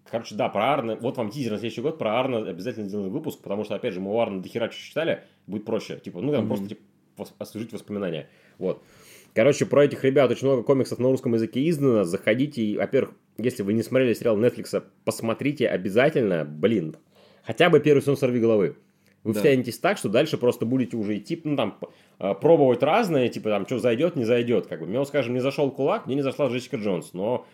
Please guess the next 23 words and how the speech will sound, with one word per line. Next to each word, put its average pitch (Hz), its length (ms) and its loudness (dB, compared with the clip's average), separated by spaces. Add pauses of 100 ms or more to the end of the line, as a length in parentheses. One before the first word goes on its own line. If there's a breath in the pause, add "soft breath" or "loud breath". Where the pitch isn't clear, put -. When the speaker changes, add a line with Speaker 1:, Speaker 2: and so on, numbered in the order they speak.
(300 loud breath)
Speaker 1:
я, 110 220 2
мне 113 320 0
нравится 113 300 0
"Сорви 92 140 -4
голова", 123 380 2
мне 131 380 -2
нравится 120 420 0
Люк 107 160 -4
Кейдж. 95 260 -4
Люк 90 120 -10
Кейдж, 180 260 -2
опять 117 200 -2
же, 98 100 -8
повторюсь, 135 480 -4
величайший 110 640 -2
сериал 107 280 -2
по - 140 -6
комиксам 95 480 -4
в 87 40 -10
истории — 196 320 -4
это 143 120 -6
Люк 123 160 -8
Кейдж. 76 200 -12